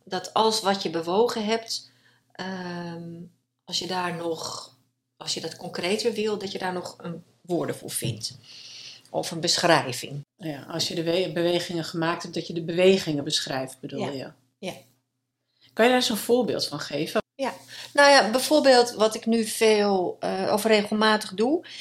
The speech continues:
Speaker 1: is, eh, dat ik vraag of mensen vraagstukken in willen brengen en dan zet ik dat in beweging. En bijvoorbeeld een vraagstuk waar ik nu aan denk is, eh, eh, een dame die vanuit de Randstad naar het noorden van het land is verhuisd.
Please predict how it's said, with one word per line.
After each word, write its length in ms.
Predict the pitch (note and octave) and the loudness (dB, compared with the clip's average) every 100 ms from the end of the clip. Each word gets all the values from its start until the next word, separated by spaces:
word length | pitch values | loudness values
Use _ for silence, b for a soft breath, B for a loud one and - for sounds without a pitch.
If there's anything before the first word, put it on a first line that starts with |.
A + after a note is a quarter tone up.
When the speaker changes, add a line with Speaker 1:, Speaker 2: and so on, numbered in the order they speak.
| B B | B B
Speaker 1:
is, 440 | - A3 A3 - - | -4 -2 0 -2 -2
eh, 160 | G3 | -2
dat 160 | G#3 G#3 | 0 0
ik 120 | G3+ | -4
vraag 360 | - A3 G#3 G#3 | 0 2 2 -2
of 120 | G3 | 0
mensen 360 | G3+ G3 F#3+ G3+ | 2 2 0 -2
vraagstukken 640 | G#3 A3 A#3+ - B3+ - | 0 0 -2 -6 -8 -6
in 120 | A#3 | -4
willen 220 | A#3 A3 | -2 -2
brengen 300 | G3 G#3+ G#3 | -2 -2 -2
en 80 | F#3+ | -4
dan 100 | F#3 | -2
zet 180 | - G3 | -2 -2
ik 120 | F#3 | -2
dat 160 | G3 G3 | -2 -2
in 120 | E3 | -6
beweging. 640 | D3 C#3+ D3+ D#3+ G#3 A#3+ B B B B | -4 -2 -2 -4 -6 -8 B B B B
En 140 | - F#3 | -4 -2
bijvoorbeeld 640 | G3 A3 A#3 G#3+ G#3+ - - | 0 2 4 4 0 -4 -8
een 100 | E3+ | -8
vraagstuk 600 | - G3 F#3+ - F#3 F3 | -2 -2 -2 -4 -6 -4
waar 220 | F3 E3 | -4 -4
ik 100 | F3 | -6
nu 220 | F3+ F#3 | -6 -6
aan 200 | E3 E3+ | -6 -6
denk 320 | F3 F3 F3 | -4 -4 -4
is, 320 | F3+ E3+ - | -6 -4 -4
eh, 220 | F#3 E3+ E3+ - B B B B B B B B - | -2 -4 -4 -10 B B B B B B B B -12
eh, 520 | - F3+ E3 E3 D3+ - | -4 -2 -2 -2 -4 -2
een 180 | F3+ | 0
dame 600 | F3+ G3 G3 E3+ D#3+ D#3 | 4 6 8 6 2 -4
die 360 | D#3+ E3+ E3 D#3 | -4 -4 -4 -4
vanuit 360 | - F3 E3+ F3 | 0 2 2 2
de 100 | E3+ | 4
Randstad 600 | G3 F3+ - E3 D3+ - | 4 4 -2 -4 -6 -6
naar 420 | F3 D#3+ D#3 D#3 | -4 -2 -2 -4
het 160 | D#3+ D#3 | -6 0
noorden 280 | G3 F#3 E3+ | 0 2 -2
van 100 | E3+ | -6
het 100 | F#3 | -4
land 240 | A3 B3+ | -4 -4
is 160 | C4 - | -4 -4
verhuisd. 800 | A3+ G3+ F#3+ G3 B3 - - | -4 -4 -2 -2 -4 -6 -10